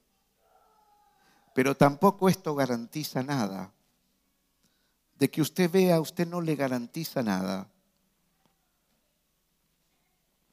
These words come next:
Vuelvo a decirlo, que ustedes vean milagros y vean cosas no, no garantiza absolutamente nada.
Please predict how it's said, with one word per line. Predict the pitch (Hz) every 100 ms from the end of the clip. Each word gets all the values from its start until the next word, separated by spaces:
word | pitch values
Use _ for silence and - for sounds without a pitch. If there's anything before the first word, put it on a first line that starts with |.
| _ _ _ _ _ _ _
Vuelvo | 127 139 151
a |
decirlo, | 147 135 143 131 123
que | 139
ustedes | 123 - 226 196 -
vean | 156 180 160 139
milagros | 113 107 160 170 143 -
y |
vean | 123 151 139
cosas | 160 151 131
no, | 139 170
no | 165 139 160
garantiza | 165 147 135 127 160 151
absolutamente | - 131 135 147 131 139 143 131
nada. | 127 139 123 104 101